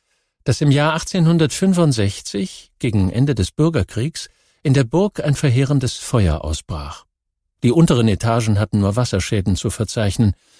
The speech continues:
die oberen Stockwerke aber sind ausgebrannt. Der Großteil der handschriftlichen Aufzeichnungen Smithsons, darunter seine Tagebücher und wissenschaftlichen Journale, wurden vernichtet.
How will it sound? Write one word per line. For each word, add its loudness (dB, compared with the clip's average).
die 2
oberen 0
Stockwerke 0
aber -2
sind -4
ausgebrannt. -6
Der 2
Großteil 2
der 2
handschriftlichen 0
Aufzeichnungen -2
Smithsons, -2
darunter 2
seine 2
Tagebücher -2
und -2
wissenschaftlichen -2
Journale, 2
wurden 0
vernichtet. -2